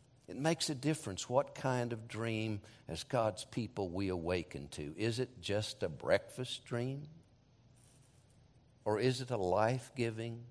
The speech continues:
nurturing, freeing dream? That's true for us as, as individuals and us as the people of God, the gathered people of God.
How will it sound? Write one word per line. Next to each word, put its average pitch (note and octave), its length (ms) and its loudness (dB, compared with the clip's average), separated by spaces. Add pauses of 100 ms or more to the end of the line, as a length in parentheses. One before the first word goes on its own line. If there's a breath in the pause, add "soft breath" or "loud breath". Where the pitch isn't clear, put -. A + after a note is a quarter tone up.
(260)
nurturing, A2+ 760 -2 (260)
freeing D#2+ 640 -4
dream? C#2+ 480 -10 (2500)
That's C3 200 6
true C#3+ 200 4
for A#2+ 160 8
us B2+ 240 8
as, - 180 -6 (460)
as G#2 120 0
individuals C3 960 2 (200)
and G#2+ 120 0
us A#2 220 6
as A2 140 0
the A#2 80 -6
people A2+ 380 -4
of G#2 100 -10
God, E2+ 340 4 (460)
the G2 80 -8
gathered F2 400 0
people C#2 280 -10
of - 120 -18
God. A#1 280 -6